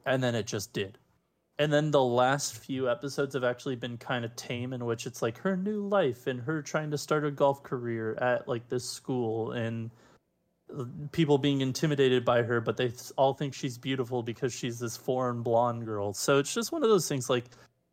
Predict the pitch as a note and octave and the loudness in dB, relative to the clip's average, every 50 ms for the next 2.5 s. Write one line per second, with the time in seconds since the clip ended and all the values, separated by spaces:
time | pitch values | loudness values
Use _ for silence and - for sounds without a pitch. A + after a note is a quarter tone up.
0 | _ _ _ _ _ _ _ _ _ _ - C4+ D4 D#4 D#4+ D4 C#4+ C4 - - | _ _ _ _ _ _ _ _ _ _ -2 0 2 2 2 2 2 0 -2 -2
1 | - - _ - A#3+ C4 - A#3+ - - - A3+ A3+ - A#3 G#3 - - G3 D#3 | -16 -16 _ -4 -4 -2 -2 -2 -4 -4 -2 -2 0 2 2 2 2 2 0 0
2 | D3 C#3+ - - - A#2+ - - - | 0 -2 -6 -6 -8 -8 -10 -12 -16